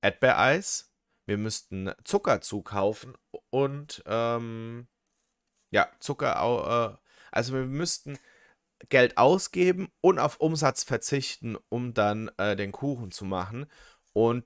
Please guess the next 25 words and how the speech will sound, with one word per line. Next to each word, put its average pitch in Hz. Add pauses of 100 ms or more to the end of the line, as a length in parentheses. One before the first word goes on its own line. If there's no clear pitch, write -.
da 107
sehe 131
ich -
uns 87
noch 85
nicht 87
drin. 76
Ich -
würde 127
erstmal 101
mit 98
Brot -
anfangen. 101
Ist -
auch 98
geil, 90
in 92
der 90
Gastronomie 92
Brot 117
zu 120
verkaufen, 110
in 95
der 95 (540)
Traubensaftstube. 98